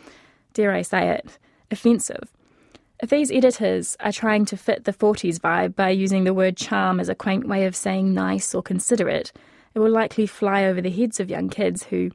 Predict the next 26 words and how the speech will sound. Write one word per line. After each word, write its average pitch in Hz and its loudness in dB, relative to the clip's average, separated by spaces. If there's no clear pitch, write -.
like 208 0
me, 208 2
think 208 -2
of 196 -8
charm 180 -2
as 185 -6
the 247 -4
power 185 0
of 190 0
attracting 202 -2
or 190 0
fascinating 190 -2
others, 196 -4
and 220 4
will 254 6
conclude 190 0
that - -4
Spiker 214 -4
must 208 -2
die 208 -2
because - -4
she - -12
fails 202 2
to - -4
be 180 -2
likeable. 196 -4